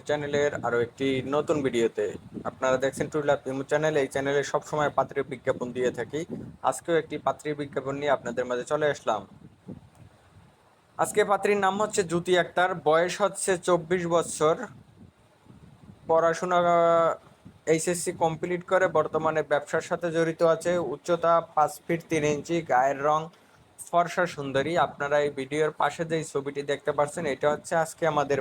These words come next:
পাত্রী। বৈবাহিক অবস্থা অবিবাহিত। বিদ্রোহ মেয়ের, খুব ধনী পরিবারের মেয়ে, বেশ টাকা পয়সার মালিক, গা-, বাড়ি গাড়ির কোনো অভাব নাই। তো একটা পাত্র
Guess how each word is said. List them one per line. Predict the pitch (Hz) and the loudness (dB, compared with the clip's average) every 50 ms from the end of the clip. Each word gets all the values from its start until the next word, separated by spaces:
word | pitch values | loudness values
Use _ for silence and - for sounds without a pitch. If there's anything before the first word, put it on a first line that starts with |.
| - - | 0 2
পাত্রী। | 131 123 - - - 156 190 - - - - - - _ _ _ _ _ - - - - - - - - - - - _ _ - - - - - - | 2 2 2 2 2 2 2 0 -2 -8 -20 -20 -20 _ _ _ _ _ -20 -18 -18 -16 -18 -18 -20 -20 -20 -20 -20 _ _ -20 -20 -20 -20 -6 -2
বৈবাহিক | - 147 165 165 165 196 208 208 208 208 - 156 156 | 0 0 2 2 0 2 2 2 0 0 2 0 2
অবস্থা | 151 165 160 - - - 196 190 190 170 - - - 143 151 | 2 0 -2 -4 -2 0 2 4 4 2 0 -2 2 4 6
অবিবাহিত। | 151 151 151 147 156 156 151 151 147 147 135 131 143 131 - - 120 107 98 - _ - - - - _ - - - - - - - | 6 6 4 2 0 -4 -2 0 0 0 0 -2 -6 -10 -8 -6 -4 -6 -6 -6 _ -20 -20 -20 -20 _ -20 -20 -20 -20 -20 -12 -2
বিদ্রোহ | - 156 175 170 175 190 202 214 208 196 185 170 | 0 0 2 4 4 4 4 4 4 2 2 2
মেয়ের, | 170 170 175 180 180 180 185 180 170 165 - - | 2 2 4 4 4 4 2 2 -2 -4 -8 -8
খুব | - - 170 165 160 - | -4 -2 -2 -2 -2 0
ধনী | 139 135 139 147 156 151 165 | 0 2 2 2 0 2 2
পরিবারের | 170 165 165 160 165 160 160 160 160 | 4 4 4 4 4 4 4 4 4
মেয়ে, | 156 143 131 135 139 147 151 - - - _ _ _ _ - | 2 4 4 4 4 4 2 0 -4 -10 _ _ _ _ -2
বেশ | 135 135 135 135 - - - 151 | 2 4 4 4 4 2 0 0
টাকা | 139 135 - 147 | 2 2 2 2
পয়সার | 143 147 139 - 151 147 139 | 2 0 0 2 0 0 2
মালিক, | 135 135 139 135 131 - | 2 0 0 0 0 0
গা-, | 131 120 117 | 0 0 2
বাড়ি | - 127 123 135 131 | 2 2 2 0 0
গাড়ির | 127 131 127 131 131 | 0 0 0 -2 -4
কোনো | - 135 131 131 131 | -4 -2 0 2 2
অভাব | 127 131 127 127 - | 2 2 2 0 0
নাই। | 131 135 143 160 180 - - - - - - - _ _ _ - | -4 -4 -4 -6 -8 -12 -20 -20 -20 -20 -20 -20 _ _ _ 2
তো | 151 143 143 139 139 139 135 131 104 113 - - - _ _ _ _ _ _ _ _ _ _ _ _ _ _ | 4 6 6 6 6 4 4 2 0 -2 -4 -8 -14 _ _ _ _ _ _ _ _ _ _ _ _ _ _
একটা | - 135 - - 151 147 - | -10 -8 -4 -2 -2 0 0
পাত্র | 156 156 160 | 0 0 -2